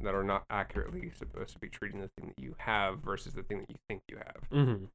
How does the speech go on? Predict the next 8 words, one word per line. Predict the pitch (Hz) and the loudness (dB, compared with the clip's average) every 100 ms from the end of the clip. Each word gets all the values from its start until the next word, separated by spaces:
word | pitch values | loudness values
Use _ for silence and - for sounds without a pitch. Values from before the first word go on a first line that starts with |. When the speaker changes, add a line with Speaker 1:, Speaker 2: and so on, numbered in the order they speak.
| - - - - - | -6 -4 -6 -10 -6
Speaker 1:
That | - 135 - | 2 2 4
sounds | 120 107 101 104 - - - - | 4 6 6 2 0 -6 -10 -10
like | 104 98 | -8 -2
an | 98 | -2
interesting | 92 98 - 95 90 | -2 -4 -2 -2 0
bag | 101 98 | 0 2
of | 101 | 2
worms. | 101 101 104 107 - | 2 4 4 2 -4